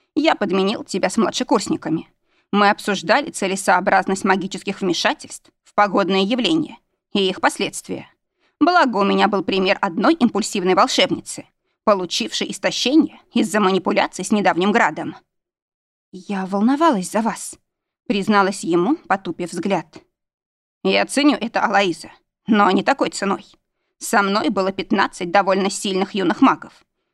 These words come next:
От непогоды мы бы точно не пострадали. Создали бы защитный купол, разогнали бы тучи совместными усилиями». Снова он заставляет меня чувствовать себя глупо.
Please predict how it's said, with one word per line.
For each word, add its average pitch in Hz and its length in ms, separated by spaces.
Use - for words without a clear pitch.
От 196 140
непогоды 208 580
мы 180 140
бы - 100
точно - 300
не 349 100
пострадали. 196 580
Создали 247 480
бы 190 120
защитный 196 400
купол, - 320
разогнали 208 540
бы 185 120
тучи - 320
совместными 196 560
усилиями». 175 720
Снова 277 460
он 208 220
заставляет 196 560
меня 185 240
чувствовать 190 480
себя 190 240
глупо. 220 360